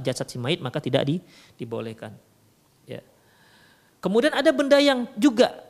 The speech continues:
ada benda yang tak berharga. Ya kalau seandainya mencabutnya harus dengan susah payah,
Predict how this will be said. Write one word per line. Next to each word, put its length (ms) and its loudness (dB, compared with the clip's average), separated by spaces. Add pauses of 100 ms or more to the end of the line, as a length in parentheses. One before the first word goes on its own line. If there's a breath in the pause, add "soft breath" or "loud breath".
ada 220 2
benda 180 4
yang 80 4
tak 160 -4
berharga. 560 -4 (380)
Ya 160 0
kalau 400 2
seandainya 800 0
mencabutnya 1040 -2
harus 480 0
dengan 160 4
susah 320 0
payah, 480 -2